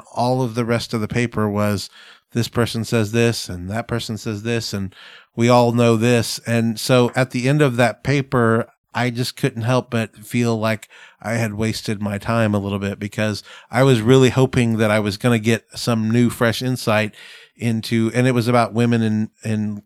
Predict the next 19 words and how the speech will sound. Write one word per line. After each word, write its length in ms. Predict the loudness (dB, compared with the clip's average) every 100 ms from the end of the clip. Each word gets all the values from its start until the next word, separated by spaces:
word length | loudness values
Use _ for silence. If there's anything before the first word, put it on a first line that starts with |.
| -12
leadership 640 | -4 -2 -2 -2 -4 -4
in 120 | -6
the 80 | -8
church. 540 | -6 -2 -2 -2 -6 -14 -20 -20 -20 _ -6
Um, 340 | -2 -2 -2 -2
I 100 | -2
was 220 | -2 0
really 180 | 0 2
hoping 320 | 0 0 0
I 40 | 0
was 120 | 0
gonna 180 | -2 -2
get 160 | -4
some 440 | -4 -2 -2 -2 -2
new 260 | 0 0 0
insight 560 | -2 -2 0 0 -2
into 220 | -4 -4 -2
this, 460 | -2 -4 -4 -6 -6
uh, 500 | -2 -2 -2 -4